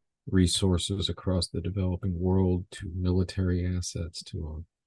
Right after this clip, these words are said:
a variety of things. And it could result in a future out of, let's just say, Werner Vinge or another one of these, um,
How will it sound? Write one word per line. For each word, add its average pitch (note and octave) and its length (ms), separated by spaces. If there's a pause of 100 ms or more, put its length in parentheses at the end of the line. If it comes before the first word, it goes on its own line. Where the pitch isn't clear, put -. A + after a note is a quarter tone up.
(680)
a - 20
variety F2+ 640
of E2+ 100
things. F#2+ 800
And G2 100
it F2+ 120
could F#2+ 200
result F2+ 600
in F2 480 (680)
a A2+ 80
future C3 560
out G2 160
of, F2+ 160 (380)
let's F#2+ 280
just - 220
say, F#2 200
Werner F2+ 380
Vinge F2 520
or F2 100
another E2+ 320
one F2 160
of E2 140
these, E2+ 360
um, E2+ 400